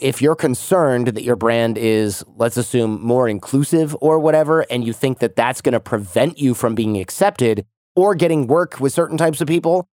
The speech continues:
then you have to make a choice as to which one is more important, expressing your philosophy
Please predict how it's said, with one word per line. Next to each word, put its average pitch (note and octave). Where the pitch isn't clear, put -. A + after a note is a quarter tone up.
then D#3
you F#3+
have F#3
to F3
make D#3+
a C#3
choice C#3
as B2
to C3+
which B2
one B2+
is G#2
more A#2
important, F#2+
expressing C#3
your C#3
philosophy A2